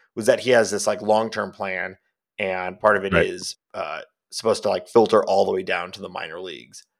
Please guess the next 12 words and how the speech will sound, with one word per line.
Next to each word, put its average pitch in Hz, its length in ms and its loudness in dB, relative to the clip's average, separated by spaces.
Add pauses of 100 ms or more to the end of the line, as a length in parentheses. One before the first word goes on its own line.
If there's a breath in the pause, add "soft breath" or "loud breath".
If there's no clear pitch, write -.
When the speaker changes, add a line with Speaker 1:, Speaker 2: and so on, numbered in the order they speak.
(120)
Speaker 1:
And 160 100 -2
yeah, 131 180 4
I 98 60 4
don't 127 100 4
know. 110 280 2
Juan 110 220 2
Yepez 120 580 2 (560)
seems 110 300 -4
legit, 104 480 0
and 104 140 -8
he 117 100 -2
is 107 300 -2